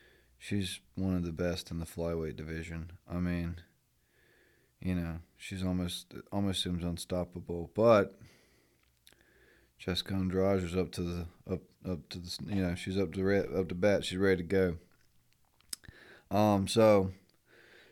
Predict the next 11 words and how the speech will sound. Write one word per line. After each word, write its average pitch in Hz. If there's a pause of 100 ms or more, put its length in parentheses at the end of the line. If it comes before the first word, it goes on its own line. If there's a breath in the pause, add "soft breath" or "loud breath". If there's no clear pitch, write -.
Shevchenko 117
is 101
thirty-three. 110 (360)
She's -
five 104
four, 90 (560 soft breath)
hundred 107
twenty-five 98
pounds. 95 (720 soft breath)
She, 101
uh, 90